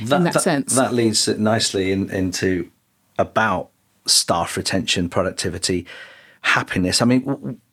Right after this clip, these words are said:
Speaker 1: talk about some of these tangible successes that you've seen from this way of working.
Speaker 2: It's quite difficult for me to answer that question because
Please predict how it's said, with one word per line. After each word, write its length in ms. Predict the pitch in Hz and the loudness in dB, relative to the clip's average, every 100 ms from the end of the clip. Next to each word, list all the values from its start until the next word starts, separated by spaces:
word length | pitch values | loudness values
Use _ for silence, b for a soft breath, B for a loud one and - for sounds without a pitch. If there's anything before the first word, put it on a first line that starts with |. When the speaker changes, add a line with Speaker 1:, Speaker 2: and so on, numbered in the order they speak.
| _ _ | _ _
Speaker 1:
talk 220 | - 175 151 | 2 2 2
about 220 | 127 104 | 2 2
some 140 | 117 | 0
of 60 | 107 | 2
these 200 | 107 98 | 2 2
tangible 960 | - - 127 113 101 98 98 92 90 - _ _ _ _ | 0 2 4 4 4 2 2 2 0 -4 _ _ _ _
successes 880 | - - - - - - - 92 85 | 0 0 2 2 2 2 0 0 -2
that 100 | - | -4
you've 180 | 92 85 | -2 0
seen 300 | - 90 85 | 0 0 0
from 160 | 76 | -2
this 200 | 82 - | -2 -2
way 140 | - - | -4 -8
of 160 | - - | -14 -16
working. 200 | - - B B B | -16 -18 B B B
Speaker 2:
It's 140 | 233 226 | -2 0
quite 220 | - 349 | 0 0
difficult 320 | 370 349 330 | 0 0 0
for 80 | - | 2
me 80 | 262 | 2
to 120 | - | 4
answer 200 | 262 269 | 0 2
that 140 | 262 | 0
question 320 | - 180 180 170 | 2 0 2 2
because 400 | 175 190 185 | 2 2 0